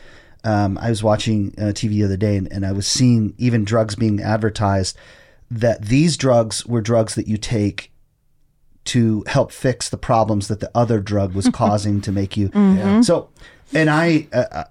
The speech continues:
Speaker 1: listeners, viewers, don't hear me wrong. There's a place for those things.
Speaker 2: Absolutely.
Speaker 1: Absolutely. And a need for those things. And, um, I'm wondering, uh, are we in a culture, or, or do we have a,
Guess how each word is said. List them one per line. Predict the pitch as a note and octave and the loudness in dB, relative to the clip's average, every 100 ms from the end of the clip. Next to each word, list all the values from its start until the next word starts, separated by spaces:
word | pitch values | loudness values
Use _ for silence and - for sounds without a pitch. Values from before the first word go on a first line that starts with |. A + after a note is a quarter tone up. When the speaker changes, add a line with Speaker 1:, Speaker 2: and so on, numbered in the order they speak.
| - | -2
Speaker 1:
listeners, | C#3+ D3 C3+ G#2+ | 0 2 0 0
viewers, | C3 C3+ A2+ G#2 - | 2 4 4 0 -4
don't | - G#2 D3 C#3+ C#3 | -12 -6 0 0 0
hear | - - - D3 C#3 C3 | -6 -12 -2 2 4 4
me | B2 A2+ | 4 2
wrong. | A2+ B2 B2+ A#2 A2 | 2 2 4 4 2
There's | G#2+ | 2
a | G2+ | 0
place | - B2+ G#2 - | -2 0 0 -2
for | G#2 | -6
those | F2+ E2 | -4 -4
things. | F3+ A3 - | -2 -4 -4
Speaker 2:
Absolutely. | A3 D#3+ F#3+ | -4 -2 0
Speaker 1:
Absolutely. | A3+ - - G2+ - - - - - - - - | 0 0 0 -2 -4 -14 -18 -20 -18 -18 -16 -2
And | C3+ C3+ | 0 2
a | |
need | C3 C#3 C3+ B2 | 2 4 4 2
for | A#2+ | 0
those | G#2 F#2 | 0 -2
things. | G#2+ A#1+ - - - - | -4 -6 -8 -14 -12 -4
And, | A2 A2 G#2+ G2+ F#2+ | -2 0 0 -4 -6
um, | G2+ G#2 F#2+ F#2+ - - - - - - - - _ - - _ _ _ _ _ - | -4 -4 -4 -8 -12 -18 -20 -20 -20 -20 -20 -20 _ -20 -20 _ _ _ _ _ -4
I'm | E3 B3+ G#3 | 2 4 4
wondering, | D3+ F#3+ D#3 G#2 F2 G2 C3 - _ _ _ _ _ _ _ _ - | 4 2 2 0 0 -2 -4 -8 _ _ _ _ _ _ _ _ -18
uh, | C#2 _ _ - | -18 _ _ -6
are | C3+ E3 G#3+ | 0 2 2
we | D#3+ C#3+ B2+ - | 4 4 4 0
in | C3+ C#3+ | 0 2
a | C3+ | 2
culture, | A2 - - C#3 C#3 - G#2+ D2 - | -2 -8 -2 2 2 0 -2 -4 -4
or, | A#2 - | -6 -4
or | A2 | -2
do | C3 | 0
we | F3 | 0
have | D#3+ | 2
a, | C3+ | 0